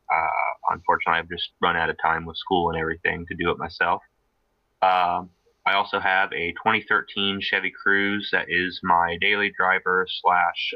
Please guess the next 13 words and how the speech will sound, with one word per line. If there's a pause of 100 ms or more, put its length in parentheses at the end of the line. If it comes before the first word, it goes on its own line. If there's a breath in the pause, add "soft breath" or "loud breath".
(120)
um, (640)
autocross (120)
car. (140)
Um, (960)
I
did
a
little
bit
of
autocrossing
actually
a